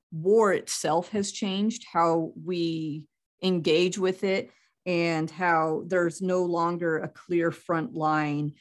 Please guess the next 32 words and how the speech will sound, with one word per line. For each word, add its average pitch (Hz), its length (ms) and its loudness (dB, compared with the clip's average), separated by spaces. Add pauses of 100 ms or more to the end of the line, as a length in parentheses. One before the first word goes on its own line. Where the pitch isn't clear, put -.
(180)
The 160 80 -4
threats - 800 -2
can 185 160 0
be 151 340 -2
anywhere 180 600 4
and 143 120 -2
everywhere. 170 840 0 (140)
Uh, 156 200 -4 (100)
we 156 100 -6
saw 160 300 2
that 165 400 2
with, 156 400 -6 (440)
uh, 175 180 2
the 180 100 0
Middle 214 300 6
East 220 260 0
with 175 140 -2
things 180 200 -4
like 165 140 -2
I 165 180 2
E 175 100 2
Ds. 165 320 -2
Like, 156 220 -6
you 170 600 -6 (720)
never 202 380 4
know 180 180 6
where 170 320 4
a 156 80 -2
threat 170 360 -2
may 165 200 -2
be 151 160 -2
hidden. 202 520 0